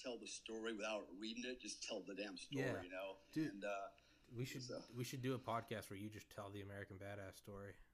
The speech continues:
Speaker 1: Yeah.
Speaker 2: We should
Speaker 1: That'd
Speaker 2: do
Speaker 1: be
Speaker 2: it.
Speaker 1: a long one. <laughs>
Speaker 2: Dude, dude, we can break it up into parts. I don't give a shit.
Speaker 1: Yeah.
Speaker 2: You can do whatever,
Speaker 1: Um,
Speaker 2: man.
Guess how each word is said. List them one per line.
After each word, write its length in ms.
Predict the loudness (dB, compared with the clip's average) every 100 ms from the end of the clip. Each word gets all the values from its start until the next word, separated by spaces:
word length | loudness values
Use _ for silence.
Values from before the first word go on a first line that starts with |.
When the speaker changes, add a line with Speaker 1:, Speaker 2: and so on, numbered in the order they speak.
| -20 -20 -20 -20 -20 -2
Speaker 1:
Yeah. 220 | 2 4 2 -6 -10
Speaker 2:
We 80 | -6
should 180 | -2
Speaker 1:
That'd 120 | 4 6
Speaker 2:
do 60 |
Speaker 1:
be 40 | 6
Speaker 2:
it. 40 |
Speaker 1:
a 20 |
long 220 | 4 2 0
one. 160 | -4 -8
<laughs> 100 | -2 2
Speaker 2:
Dude, 240 | 4 4 4
dude, 120 | 6 6
we 60 |
can 140 | 8 10
break 240 | 10 10
it 60 | 6
up 120 | 6
into 120 | 4
parts. 300 | 6 6 4
I 20 | 0
don't 140 | 2
give 120 | 0
a 40 | 0
shit. 240 | -2 -2 -6 -20 -20 -20 -20 -20 -12
Speaker 1:
Yeah. 180 | -6 -4 0
Speaker 2:
You 140 | 0
can 140 | 4 8
do 120 | 10
whatever, 300 | 10 8 6
Speaker 1:
Um, 80 | 6
Speaker 2:
man. 220 | 6